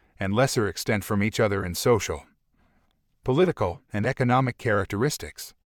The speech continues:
Those characteristics affect how the governments and society respond to disability and people with disabilities in those countries.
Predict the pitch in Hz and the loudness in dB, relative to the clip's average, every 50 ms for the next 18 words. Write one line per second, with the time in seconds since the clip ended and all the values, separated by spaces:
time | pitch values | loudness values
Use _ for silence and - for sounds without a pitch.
0 | _ _ _ 110 127 135 156 156 - - - 147 127 113 104 - - 101 104 120 | _ _ _ 4 6 6 6 6 4 0 0 2 4 4 2 2 0 0 0 2
1 | 120 - - 98 82 - - 90 - - 117 117 - - 113 104 98 98 92 127 | 0 0 -4 -6 -6 -6 -8 -4 0 0 0 0 0 0 0 0 0 0 2 0
2 | 135 123 110 87 80 73 76 - - - 98 85 - 107 98 - 135 127 127 135 | 2 2 0 -4 -4 -8 -12 -14 -10 -8 -8 -6 -6 -8 0 4 4 4 4 4
3 | 135 127 113 101 - - - 135 123 123 113 104 104 92 92 120 117 - 104 98 | 2 0 0 -2 -4 -2 2 2 4 4 2 0 -2 -2 -2 -4 -4 -4 -4 -2
4 | 131 175 165 120 98 92 87 85 87 - - 143 143 - 135 120 113 104 - - | 0 2 2 0 0 -2 -4 -6 -8 -4 -2 -2 0 2 2 2 2 0 -2 -4
5 | - - - 101 110 147 185 151 117 95 85 82 82 95 92 90 107 107 95 - | -8 -8 -8 -2 0 2 2 2 2 0 -2 -6 -8 -6 -4 -2 -2 -2 -4 -2
6 | - 135 139 135 - 85 76 - - - | -2 -2 -2 -2 -4 -10 -12 -14 -16 -20